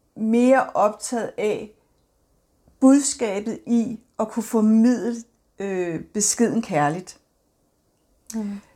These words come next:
Speaker 1: Øhm, så hvis der kommer nogen og vil gerne vide, om det er deres skytsånd, eller hvad for en guide det er, altså, så er det ikke mig. Øhm, jeg formidler det, jeg får at vide.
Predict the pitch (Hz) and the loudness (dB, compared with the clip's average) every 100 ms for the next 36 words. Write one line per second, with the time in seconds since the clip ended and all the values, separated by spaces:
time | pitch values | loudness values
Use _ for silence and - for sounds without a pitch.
0 | - 214 208 196 185 185 180 - - - | -6 0 0 0 -6 -10 -10 -10 -10 -16
1 | - - - 233 208 208 214 208 247 240 | -20 -18 -4 0 0 0 -2 0 2 4
2 | 269 240 233 247 214 202 196 185 214 208 | 4 2 2 -2 -4 -6 -4 -2 -4 -6
3 | 214 214 185 180 180 - 214 - 214 180 | -6 -6 -4 -4 -4 -4 -6 -4 -4 -4
4 | 165 185 175 185 196 214 196 165 185 165 | -4 -4 -2 -2 -2 -6 -6 -6 0 0
5 | 185 - 175 170 180 _ _ _ _ _ | 0 -4 -4 -4 -6 _ _ _ _ _
6 | _ 180 185 175 233 233 240 240 185 170 | _ -10 -8 -2 2 2 2 2 4 4
7 | 190 - _ - 208 196 185 175 170 170 | 2 -8 _ -6 -4 -4 -6 -8 -12 -14
8 | 165 _ _ _ _ _ _ _ _ _ | -18 _ _ _ _ _ _ _ _ _
9 | - 214 214 240 226 240 233 214 226 - | 0 0 2 4 6 6 4 -2 -4 -6
10 | _ _ 202 190 196 214 196 190 170 170 | _ _ -6 -6 -6 -10 -10 -8 -10 -10